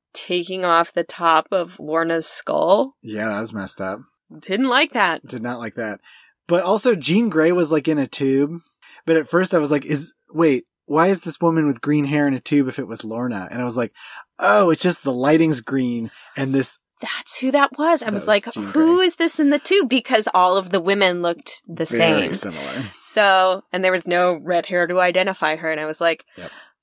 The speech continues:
Speaker 1: "Oh, and Xavier put her there because she wouldn't, she wouldn't be romantic with him."
Speaker 2: Which is, so there was this, like, throwaway line in a really, really early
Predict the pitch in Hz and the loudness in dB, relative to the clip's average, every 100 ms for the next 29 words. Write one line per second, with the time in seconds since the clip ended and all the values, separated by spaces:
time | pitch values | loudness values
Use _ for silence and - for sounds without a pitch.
0 | _ _ - - - - 523 466 156 262 | _ _ -20 -20 -2 2 4 2 2 2
1 | 240 285 330 349 285 320 320 294 302 277 | 4 2 2 0 2 0 2 2 0 -2
2 | 254 277 277 262 285 - 285 262 294 285 | -2 0 0 -2 -6 -4 -4 0 0 0
3 | 247 _ _ - - 262 277 262 - _ | -6 _ _ -8 -6 0 0 0 -4 _
4 | _ 254 269 269 262 320 427 403 226 - | _ 0 2 2 2 2 0 0 0 0
5 | 208 151 - _ _ _ - 202 196 196 | -2 -2 -8 _ _ _ -2 0 2 2
6 | 170 - - - _ - 202 190 226 220 | 0 -8 -20 -20 _ 0 2 4 4 4
7 | 175 151 135 151 - 156 165 196 196 180 | 0 -2 0 0 0 2 4 4 4 4
8 | 175 139 135 127 117 113 123 151 156 147 | 4 2 0 -2 -4 -4 0 2 4 2
9 | 123 139 143 143 131 127 120 117 | 2 4 4 2 0 -4 -4 -6